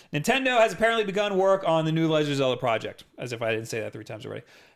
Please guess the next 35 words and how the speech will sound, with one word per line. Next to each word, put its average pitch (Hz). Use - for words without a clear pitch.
Nintendo 190
Japan 180
posted 165
two 262
new 240
job 170
ads 101
on 120
its 120
official 175
site, 135
both 226
advertising 131
spots 131
on 131
the 110
Legend 135
of 131
Zelda 127
team 151
in 131
Kyoto, 131
uh, 117
spotted 160
by 143
Reset 135
Era. 113
The 113
first, 165
a 135
three 180
D 175
C 165
G 147
designer, 117